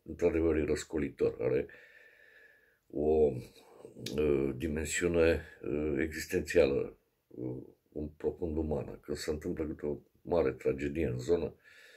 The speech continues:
sau așa, publicăm. Dar de obicei, uh, publicăm articole politice, comunicate politice și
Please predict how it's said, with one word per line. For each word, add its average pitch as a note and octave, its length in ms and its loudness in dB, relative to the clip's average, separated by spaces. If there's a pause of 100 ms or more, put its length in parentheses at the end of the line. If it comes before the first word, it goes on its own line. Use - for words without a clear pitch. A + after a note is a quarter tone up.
(400)
sau E2 220 2
așa, - 240 2
publicăm. F2+ 600 -4
Dar F#2 120 6
de G2 80 4
obicei, F#2+ 640 4
uh, - 180 -6
publicăm E2+ 360 -2
articole D2+ 440 0
politice, F2+ 480 0
comunicate C#2+ 540 -4
politice E2 720 0
și - 200 -6